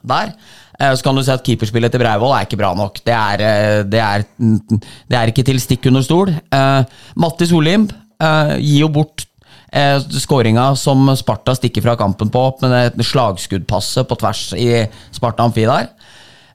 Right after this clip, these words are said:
Matti Solim, min all-time favoritt, sammen med, altså jeg mener han, Holøs og Thoresen er de tre beste spillerne på det norske landslaget de siste femten åra. Matti Solim taper duellen som gjør at Rønhild stikker av gårde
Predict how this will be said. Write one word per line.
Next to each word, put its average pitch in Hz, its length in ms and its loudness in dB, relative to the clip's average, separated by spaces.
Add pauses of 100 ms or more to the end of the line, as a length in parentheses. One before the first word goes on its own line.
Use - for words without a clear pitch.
(220)
Matti 147 260 2
Solim, 156 420 2 (360)
min 151 580 4 (320)
all-time 151 640 2
favoritt, 151 480 -2
sammen 131 400 0
med, 143 460 2
altså 151 180 2
jeg 160 80 4
mener 139 240 2
han, 135 240 2
Holøs 127 480 4
og 151 80 -2
Thoresen 131 500 2
er 123 200 0
de 135 80 0
tre 127 240 0
beste 123 260 -2
spillerne 107 400 0
på 123 120 -4
det 127 80 4
norske 113 200 -2
landslaget 110 640 0
de 139 140 0
siste 120 260 -2
femten 117 280 0
åra. 120 180 2 (520)
Matti 151 260 0
Solim 160 300 2
taper 147 300 0
duellen 131 400 4
som 143 200 0
gjør 120 200 4
at 131 100 -2
Rønhild 113 300 2
stikker 113 320 -2
av 104 80 0
gårde 107 260 2